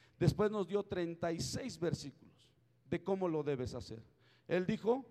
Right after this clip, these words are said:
amonéstense los unos a los otros, anímense los unos a los otros, perdónense los unos a los otros, sean misericordiosos los unos a los otros, acéptense los unos a los otros, salúdense los unos a los otros,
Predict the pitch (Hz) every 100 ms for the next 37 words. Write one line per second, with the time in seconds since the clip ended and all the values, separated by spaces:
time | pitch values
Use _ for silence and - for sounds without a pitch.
0 | - _ _ - 156 156 170 190 196 214
1 | 240 285 147 147 165 160 160 156 165 170
2 | 170 196 254 - - _ - 170 202 339
3 | 262 170 170 156 147 156 156 160 156 165
4 | 156 151 190 - - _ _ 202 196 170
5 | 240 320 302 - 185 170 175 175 175 170
6 | 165 - 165 196 233 - - - - 269
7 | 285 277 170 240 226 214 220 208 269 254
8 | 233 196 190 185 180 170 175 190 185 226
9 | 247 - - - - 202 - 302 302 254
10 | 226 214 190 180 202 202 - 185 - 190
11 | 214 254 - - - - - 254 226 320
12 | 339 269 160 208 190 - 220 214 208 190
13 | 185 196 190 220 269 -